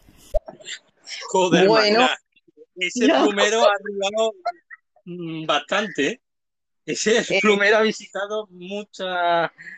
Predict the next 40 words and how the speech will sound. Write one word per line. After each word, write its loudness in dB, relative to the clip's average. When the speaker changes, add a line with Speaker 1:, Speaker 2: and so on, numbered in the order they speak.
Speaker 1:
salas -2
Speaker 2:
Mucho 4
Speaker 1:
del 0
barco. 4
Speaker 2:
camarote. -6
Speaker 1:
Eh, -2
yo 2
creo, 4
Speaker 2:
Bueno. -10
Speaker 1:
eh, -2
Chime, -4
que -2
vamos 0
a -6
comprarte 0
otro -2
plumero, -2
ese -6
lo -2
vamos 0
a -2
ir -4
tirando. -8
O 6
se 6
lo 8
Speaker 2:
Eh, 4
Speaker 1:
vamos 6
a 4
dejar 2
Speaker 2:
sí. 4
Speaker 1:
aquí -6
a -8
la -4
gente -12
para -8
lo -10
que -20
lo -10
use. -18